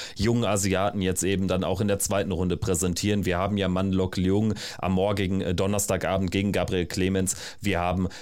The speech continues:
Tomoya Goto gegen Ryan Searle, also am Samstag. Wir hatten dann auch ein aufregendes, äh, zweites Spiel in der Nachmittagssession zwischen Richie Adhouse und Jeffrey de Graaf.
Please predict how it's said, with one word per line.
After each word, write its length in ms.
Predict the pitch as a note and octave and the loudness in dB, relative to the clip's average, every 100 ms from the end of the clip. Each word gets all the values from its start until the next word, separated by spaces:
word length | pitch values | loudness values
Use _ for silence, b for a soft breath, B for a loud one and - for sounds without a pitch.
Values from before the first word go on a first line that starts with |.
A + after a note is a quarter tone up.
| B | B
Tomoya 480 | - F#2+ F#2 E2+ F2 | 0 2 2 2 0
Goto 400 | D#2+ E2+ F#2 E2 | 0 0 0 0
gegen 420 | F2 E2+ F2+ E2 B B | -2 -2 -2 -6 B B
Ryan 260 | E2+ E2 E2 | 0 0 0
Searle, 340 | - D#2+ D#2 | 0 0 2
also 280 | C#2+ D#2+ F2 | 0 0 0
am 160 | F2 F2 | 0 0
Samstag. 520 | E2+ F2+ - C#2+ - | 0 0 -2 -4 -2
Wir 140 | F#2 | 0
hatten 220 | A2+ C#3 | 0 0
dann 320 | A#2+ A#2 A#2 A2 | 0 0 0 -4
auch 320 | - A2+ A#2 - | -2 -2 -2 -4
ein 300 | G2+ G#2+ G#2 - | 0 0 -2 -6
aufregendes, 760 | G#2 C3 E3 D#3+ E3 D#3 C3+ - | -2 0 2 0 0 0 0 0
äh, 140 | A#2 | -2
zweites 440 | - - D3 G#3 - | -2 0 0 2 -2
Spiel 300 | - G2+ F#2 | 0 0 0
in 120 | F#2+ | 0
der 100 | F#2+ | 0
Nachmittagssession 960 | F#2 G2 G#2+ G#2 G2 - G#2+ - C3+ | 0 -2 -2 -2 -2 0 0 0 -2
zwischen 480 | B2 - C#3 D3 C3 | -4 -2 -2 -2 -4
Richie 480 | G#2+ A#2+ E3 - E3+ | 0 0 0 0 2
Adhouse 480 | B2+ B2+ B2 B2+ B2 | 0 0 2 2 2
und 240 | A2 G#2+ - | 0 -2 -4
Jeffrey 540 | F2 A#2+ - B2+ A#2+ - | -2 0 0 0 0 0
de 200 | F#2 G#2 | -2 -2
Graaf. 500 | D#2+ G#2+ B2+ F#3 | -2 -2 0 -2